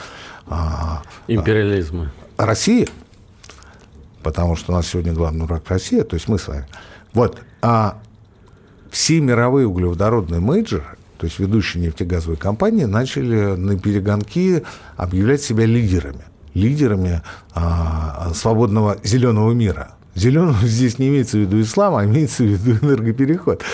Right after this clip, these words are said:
Speaker 1: Но как только цены на нефть развернулись в другую сторону, и как только оказалось, что, а, в мире недостаток нефти и нет достаточного количества инвестиций, тут же переобулись. Моментально,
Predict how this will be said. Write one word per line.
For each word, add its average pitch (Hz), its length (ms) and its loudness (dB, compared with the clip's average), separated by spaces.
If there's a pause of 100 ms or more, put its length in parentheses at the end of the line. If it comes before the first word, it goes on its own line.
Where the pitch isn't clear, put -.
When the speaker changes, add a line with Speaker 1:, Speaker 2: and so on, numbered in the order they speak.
(540)
Speaker 1:
Но 226 280 6
как 269 320 2
только 269 800 2 (580)
цены 214 520 4
на 160 200 4
нефть 180 320 2
развернулись 139 1080 2
в 98 60 -2
другую 135 380 4
сторону, 113 520 4
и 107 40 0
как 160 260 0
только 135 420 4
оказалось, 131 580 2
что, 104 600 -2
а, 113 280 2
в 101 120 -2
мире 127 360 2
недостаток 120 800 0
нефти 92 600 -2
и 117 140 0
нет 131 280 2
достаточного 110 540 0
количества 107 440 0
инвестиций, 156 640 0 (360)
тут 427 260 6
же 247 140 2
переобулись. 127 640 -2 (220)
Моментально, 233 1080 4